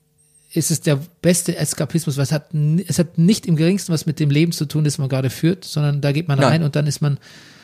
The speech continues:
Speaker 1: da drin und weg
Speaker 2: Genau.
Speaker 1: und auch schön in,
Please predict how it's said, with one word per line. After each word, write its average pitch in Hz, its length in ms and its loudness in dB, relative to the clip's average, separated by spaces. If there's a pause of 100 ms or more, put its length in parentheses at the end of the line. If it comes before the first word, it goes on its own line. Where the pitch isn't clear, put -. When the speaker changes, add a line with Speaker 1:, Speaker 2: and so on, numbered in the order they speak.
(600)
Speaker 1:
da 135 120 2
drin 123 400 2
und 110 180 -6
weg 123 120 2
Speaker 2:
Genau. 110 140 2 (100)
Speaker 1:
und - 340 -10
auch - 240 -6
schön 143 220 2
in, 131 200 -2